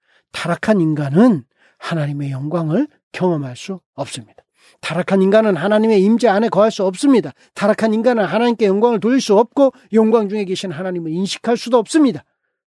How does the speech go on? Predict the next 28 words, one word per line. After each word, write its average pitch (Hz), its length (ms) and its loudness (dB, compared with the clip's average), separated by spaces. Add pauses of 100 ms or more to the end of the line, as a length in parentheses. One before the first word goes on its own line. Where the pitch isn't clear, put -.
그러니까 196 300 -2
인간은 214 340 4
하나님과 220 480 -2
끊어졌습니다. 233 720 0 (500)
인류 226 300 6
역사에서 208 380 0
가장 226 420 2
비극적인 233 520 0
사건이었습니다. 208 760 -4 (520)
잘 254 180 4
보십시오. 190 600 -2 (340)
그때부터 311 880 4
하나님은 226 520 0
인간으로 180 520 -2
하여금 175 360 -2
자신의 160 380 -4
영광을 156 380 -2
바라보게 160 480 -8
하시려는 196 580 2
일을 220 200 6
시작하셨습니다. 185 1000 -4 (260)
그리고 190 300 4
지금도 285 640 4
여전히 233 360 4
그 - 160 -2
일을 170 200 -2
하고 156 180 -12
계십니다. 175 480 -14